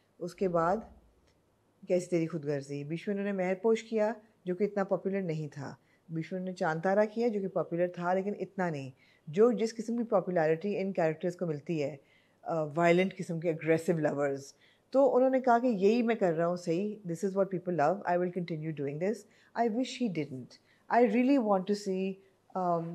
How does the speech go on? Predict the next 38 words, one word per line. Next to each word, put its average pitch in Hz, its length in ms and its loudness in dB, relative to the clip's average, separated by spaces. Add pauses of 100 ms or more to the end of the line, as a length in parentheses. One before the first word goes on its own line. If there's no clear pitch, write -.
Danish 185 340 -2
Taimoor 180 340 -4
in 196 220 -6
a 202 180 -4
character 185 480 -2 (380)
that 208 240 2
is 254 260 -2
completely 220 560 -2
different। 143 420 -10 (460)
I 202 60 4
would 233 240 0
love 233 180 10
to 277 80 -4 (120)
see 226 220 -2
him 233 100 -2
as 220 160 0
a 233 60 0
murid 202 320 -2 (600)
in 185 80 -2
a 196 60 2
नमक 196 300 0
हराम, 143 340 -8
you 165 120 -6
know, 233 100 -2 (360)
a 202 140 -6
character 233 320 2
that 294 180 -2
is 220 180 -6
different, 208 500 -4
not 226 200 0
just 247 180 0
के, 247 380 -4
अ, - 540 -10
लवी 202 280 4
डवी 196 360 4
है 196 140 2
फिर 175 200 -4
भी, 151 280 -8